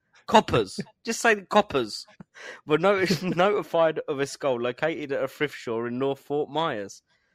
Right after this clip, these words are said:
Um, based upon the observations of detectives i-, on scene, the skull is believed to be that of a human. Well, I, I could tell you that. You don't need a paleontologist to tell you that's a human skull.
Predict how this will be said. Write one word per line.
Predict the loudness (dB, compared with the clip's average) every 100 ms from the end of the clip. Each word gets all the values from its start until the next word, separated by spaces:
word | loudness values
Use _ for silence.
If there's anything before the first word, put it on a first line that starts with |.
| _ _ _ _ -6
Um, | -2 -2 -2 -6 -6
based | -4 -4 -6
upon | -8 -6 -4
the |
observations | -6 -8 -4 -2 -2 -4 -8 -10 -10
of | -10 -10 -12
detectives | -14 -8 -8 -8 -12 -12 -14 -16 -10
i-, | -8 -8 -6
on | -6 -8
scene, | -8 -8 -8 -8 -14 _ _ -20
the |
skull | -8 -4 -4
is | -4
believed | -6 -6 -6 -10 _ _
to | -10
be | -8 -6
that | -6 -6
of | -8
a | -10
human. | -8 -6 -6 -8 -10 _
Well, | -6 -6 _ _ -10
I, | -4 4 4
I |
could | 4 -4
tell | -4 -2
you |
that. | -4 -4
You | -2
don't | 0
need | -2
a | -2
paleontologist | -2 0 -2 -4 -6 -6 -10 -12
to | -6
tell | -6
you | -4
that's | -8 -6
a |
human | -6 -4 -6
skull. | -6 -2 -2 -4